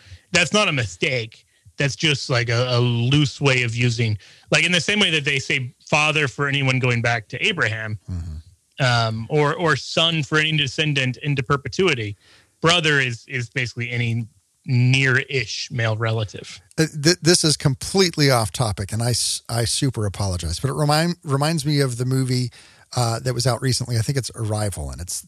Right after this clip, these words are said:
Speaker 2: talking about how language forms the way we think, and these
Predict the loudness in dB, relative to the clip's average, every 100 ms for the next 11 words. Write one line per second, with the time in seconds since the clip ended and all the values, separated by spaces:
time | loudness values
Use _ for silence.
0 | -8 -2 -2 0 -2 -2 -4 -6 -4 -2
1 | -2 -4 -4 -6 -6 -4 -2 -2 -4 -4
2 | -4 -4 -4 -4 -6 -10 -6 -4 -2 -6
3 | -8 -6 -4 -6